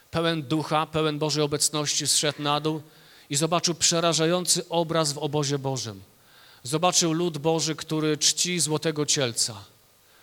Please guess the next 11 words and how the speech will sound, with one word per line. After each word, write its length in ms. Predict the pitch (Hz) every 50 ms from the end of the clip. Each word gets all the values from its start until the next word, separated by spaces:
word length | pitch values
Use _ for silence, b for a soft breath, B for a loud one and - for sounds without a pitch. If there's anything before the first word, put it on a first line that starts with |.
| b b -
Zobaczył 400 | - 165 160 170 160 - 170 160
ludzi, 380 | 156 165 170 170 156 160 165
którzy 400 | 147 - - 156 143 135 147 147
weselą 680 | 131 143 139 - - - 170 165 160 160 160 160 160 143
się, 200 | - 147 139 131
tańczą, 680 | - - 165 160 160 160 160 - - 160 151 151 143
śpiewają, 680 | - - - 143 139 127 131 151 156 156 151 151 151
kłaniają 560 | 147 - 139 139 135 139 147 151 147 143 143 139
się 200 | - - 139 127
Bożkowi. 520 | 120 131 127 - - 139 127 113 98 98 92 92 - _ _ _ _ b b b b b b b b b b b b b b b b -
Mojżesz 840 | 131 151 165 165 170 151 147 160 160 160 151 - - - - -